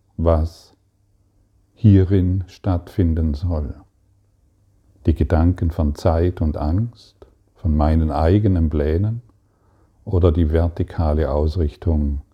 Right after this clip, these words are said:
in die Liebe Gottes. Wähle noch einmal, wenn du dich jetzt in Angst befindest.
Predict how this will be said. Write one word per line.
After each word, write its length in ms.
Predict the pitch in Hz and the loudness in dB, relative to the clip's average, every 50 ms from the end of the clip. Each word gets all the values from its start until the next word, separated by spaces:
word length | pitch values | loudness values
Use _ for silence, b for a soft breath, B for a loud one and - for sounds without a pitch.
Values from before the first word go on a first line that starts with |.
| _ _ _ _ _ _ _ _ _ _ _ _ _ - | _ _ _ _ _ _ _ _ _ _ _ _ _ -4
in 120 | - 80 | -2 0
die 120 | 76 78 73 | 0 0 0
Liebe 320 | 78 80 73 69 78 71 | 2 0 0 0 -2 -4
Gottes. 600 | - - - 64 - - - - - _ _ _ _ _ _ _ _ _ _ _ _ _ _ _ _ _ _ _ _ _ _ _ _ _ _ _ _ _ _ _ _ _ _ _ _ _ _ _ _ _ _ _ _ _ _ _ _ _ _ _ _ _ _ _ _ _ _ _ _ _ - - - - - | -4 -4 -8 -8 -8 -12 -16 -16 -16 _ _ _ _ _ _ _ _ _ _ _ _ _ _ _ _ _ _ _ _ _ _ _ _ _ _ _ _ _ _ _ _ _ _ _ _ _ _ _ _ _ _ _ _ _ _ _ _ _ _ _ _ _ _ _ _ _ _ _ _ _ -20 -20 -16 -4 2
Wähle 320 | 85 87 85 85 95 104 | 4 6 6 6 4 2
noch 200 | 104 107 104 101 | 2 2 0 0
einmal, 580 | - 92 101 95 90 87 85 82 80 78 73 76 | 0 0 2 2 2 2 2 2 2 2 2 0
wenn 140 | 80 76 76 | 0 0 -2
du 80 | 82 | -2
dich 240 | 78 82 76 - - | -2 -2 -4 -2 -2
jetzt 300 | 85 82 80 - - - | -2 -2 -2 -4 -6 -4
in 140 | 92 87 80 | -2 -2 -2
Angst 340 | 71 80 80 78 - - - | -2 -2 -4 -4 -6 -6 -6
befindest. 720 | 92 87 - - 82 73 67 65 69 - - - - - | -8 -6 -2 -2 -2 -2 -2 -4 -6 -8 -10 -14 -20 -20